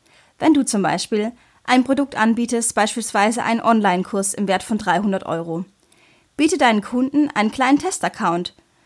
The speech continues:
an, für zum Beispiel nur fünf Euro, damit sie einen ersten echten Einblick bekommen, wie das teurere Produkt aussehen könnte.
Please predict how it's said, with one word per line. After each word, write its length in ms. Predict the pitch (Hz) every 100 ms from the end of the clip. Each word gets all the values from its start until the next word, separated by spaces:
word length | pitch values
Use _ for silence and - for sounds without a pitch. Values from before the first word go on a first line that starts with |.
| _ _ -
an, 200 | 185 202
für 260 | - 226 - 143 _
zum 120 | 262
Beispiel 240 | 247 -
nur 100 | 269
fünf 280 | 285 302 311
Euro, 440 | 113 127 151 135 190 _ _ _ _ - -
damit 260 | 226 247 240
sie 100 | 285
einen 200 | 233 226
ersten 400 | - 311 - 285
echten 400 | - 277 - -
Einblick 420 | - 233 240 247
bekommen, 500 | 233 - 220 226 233 - - _
wie 80 | 220
das 220 | 202 196
teurere 400 | - 233 240 247
Produkt 420 | 247 226 240 -
aussehen 460 | - 180 190 175 151
könnte. 480 | - 160 160 196